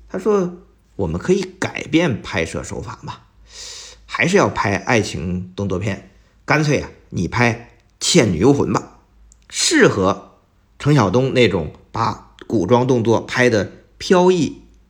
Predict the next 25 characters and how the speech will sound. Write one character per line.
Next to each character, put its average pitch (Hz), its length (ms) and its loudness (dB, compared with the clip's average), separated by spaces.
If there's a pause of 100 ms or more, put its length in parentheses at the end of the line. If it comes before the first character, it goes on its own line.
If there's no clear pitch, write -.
(120)
细 170 420 -2
腻、 101 360 -4 (100)
浪 170 240 2
漫 92 180 -2
的 - 100 -4
这 107 120 -6
种 64 120 -10
风 69 200 -12
格。” - 180 -14 (1600)
程 214 280 2
晓 127 200 6
东 220 280 4
听 135 240 0
完 104 240 2
第 120 100 0
一 117 60 2
个 120 100 4
反 - 180 -2
应 80 60 -6
就 98 100 -2
是 - 320 -12
：“啊， 170 280 -2
古 82 240 -6
装 123 260 2
啊， 117 360 -2